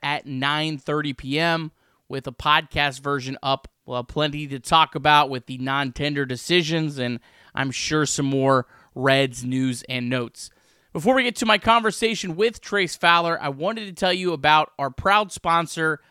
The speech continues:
of Chatterbox Reds, Deep South Commodities. D S C is a leader in renewable commodities for biofuel production, specializing in used cooking oil collection, aggregation,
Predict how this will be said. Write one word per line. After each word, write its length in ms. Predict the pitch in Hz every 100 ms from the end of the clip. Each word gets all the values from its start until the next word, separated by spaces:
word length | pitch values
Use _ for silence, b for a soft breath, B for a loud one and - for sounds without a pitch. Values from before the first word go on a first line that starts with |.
| _ _
of 160 | - 131
Chatterbox 600 | - 165 165 160 151 -
Reds, 440 | 147 143 139 127 - 131
Deep 280 | 160 180 -
South 480 | - - 151 156 -
Commodities. 680 | 143 135 135 127 120 123 - _ _ _ _
D 180 | 180 175
S 200 | 165 -
C 320 | - 165 139
is 120 | 135
a 120 | 139
leader 520 | 123 127 175 214 240 240 _ _
in 140 | - 139
renewable 420 | 135 160 208 208
commodities 640 | - 170 175 185 185 190
for 180 | - 139
biofuel 720 | 135 143 170 156 170 160 151
production, 600 | 147 135 165 - 165 160 - _ _ _
specializing 760 | - 151 156 143 143 139 147
in 220 | 139 131
used 320 | 123 165 214 -
cooking 300 | 202 196 160
oil 260 | 160 160
collection, 800 | 151 135 131 170 - 196 180 180 - _ _ -
aggregation, 840 | 156 165 180 156 156 143 - 156